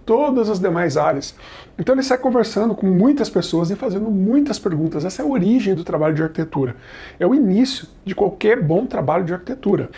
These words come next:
E por que que é tão importante esse começo com perguntas? Porque sem perguntas, sem contextualização, o que que vai ser o trabalho de arquitetura? Vai ser opiniões, né? Vai ser ali, ó, de repente, vivência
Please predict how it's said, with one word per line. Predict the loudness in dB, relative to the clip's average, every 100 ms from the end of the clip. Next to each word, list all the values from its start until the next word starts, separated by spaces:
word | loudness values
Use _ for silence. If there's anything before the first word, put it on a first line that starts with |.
| -6 -4
E |
por | 0 0
que | 0
que | 0
é |
tão | 2 2
importante | 4 2 2 2 2 2
esse | 0 0
começo | 0 2 4 2 0 -10 -14 -20 -8
com | -4 0
perguntas? | 2 4 4 2 0 -8 -12 -20 -20 -20 -8
Porque | -6 0 0 0
sem | -2 0 2
perguntas, | 2 2 2 2 -2
sem | -6 -6
contextualização, | -4 -2 -2 -2 -2 0 0 -2 -2 0 -2 -8 -20 -10
o | -8
que | -4
que | -2
vai | -2
ser | -2 -2 -2
o |
trabalho | 0 0 2 2
de | 0
arquitetura? | 0 -2 0 0
Vai | 0
ser | 0 0 -2 -4 -14 -20 -10 -6
opiniões, | -2 0 2 2 0 -2 -6 -14 -18 -10
né? | -4 -4 -6 -16 -20 -6
Vai | -4
ser | 0 0
ali, | 2 2
ó, | 0
de | 0 0
repente, | 2 2 0 2
vivência | 2 4 4 2 0 -2 -2 -2 -4